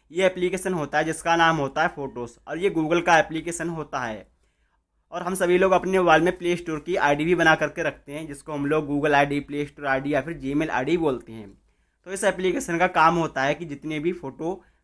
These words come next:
हमारे मोबाइल में होते हैं, गैलरी में होते हैं, उन सभी फ़ोटो को Google अकाउंट पर बैकअप करना है, हमारी ईमेल आईडी पर पहुंचा देना। तो अगर हमारे फ़ोन से कभी भी फ़ोटो वीडियो डिलीट हो जाते हैं, चाहे हमारा फ़ोन रीसेट हो जाता है,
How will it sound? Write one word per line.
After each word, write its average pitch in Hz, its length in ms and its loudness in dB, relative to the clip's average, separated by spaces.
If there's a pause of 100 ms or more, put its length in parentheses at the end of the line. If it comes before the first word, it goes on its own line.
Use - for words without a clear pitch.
हमारे 151 260 2
मोबाइल 151 320 6
में 175 120 4
होते 151 300 -4
हैं, 160 120 -6
गैलरी 147 320 -2
में 170 120 4
होते 135 300 -4
हैं, 143 140 -10
उन 160 200 -12
सभी 170 260 0
फ़ोटो 147 340 -8
को 170 300 -10 (320)
Google 156 300 2
अकाउंट 151 300 2
पर 170 180 0
बैकअप 147 360 0
करना 143 220 -2
है, 156 60 0
हमारी 143 360 2
ईमेल 165 280 2
आईडी 135 220 2
पर 170 140 0
पहुंचा 151 380 -4
देना। 123 280 -6 (480)
तो 151 40 -14
अगर 180 120 -2
हमारे 175 340 6
फ़ोन 165 260 -6
से 180 160 -8
कभी 165 200 -2
भी 180 100 4
फ़ोटो 170 300 -2
वीडियो 165 260 2
डिलीट 165 260 4
हो 170 80 6
जाते 139 320 6
हैं, 151 180 -8
चाहे 151 220 -4
हमारा 156 320 6
फ़ोन 156 240 -6
रीसेट 156 300 -8
हो 156 80 -6
जाता 131 300 0
है, 143 160 -6